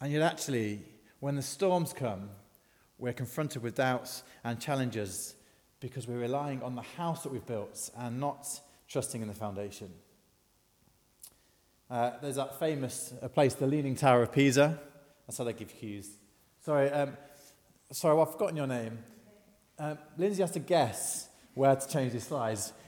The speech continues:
So, so she needs some applause at the end of this. But I don't know, has anyone been to, been to the Leaning Tower of Pisa? Uh, have you done the photo thing where you kind of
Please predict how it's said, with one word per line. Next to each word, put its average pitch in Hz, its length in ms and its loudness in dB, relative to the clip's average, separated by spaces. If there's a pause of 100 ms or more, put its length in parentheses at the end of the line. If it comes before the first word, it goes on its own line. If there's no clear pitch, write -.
(260)
So, 143 300 8
so 143 400 2
she 139 180 -2
needs 170 180 2
some 143 120 -4
applause 143 400 2
at 113 80 -10
the 117 80 -6
end 107 120 -6
of 98 80 -10
this. 107 340 -12
But 117 160 -8 (1700)
I 185 80 8
don't 233 140 10
know, 226 80 12
has 202 120 10
anyone 220 220 6
been 202 140 6
to, 175 180 0
been 226 240 4
to 226 80 -2
the 233 60 6
Leaning 220 220 6
Tower 214 140 6
of 208 100 0
Pisa? 226 380 4 (1300)
Uh, - 160 -8
have 180 160 0
you 208 120 4
done 202 120 4
the 190 80 2
photo 190 360 6
thing 117 260 -4
where 117 120 0
you 123 100 -4
kind 131 240 -4
of 127 100 -6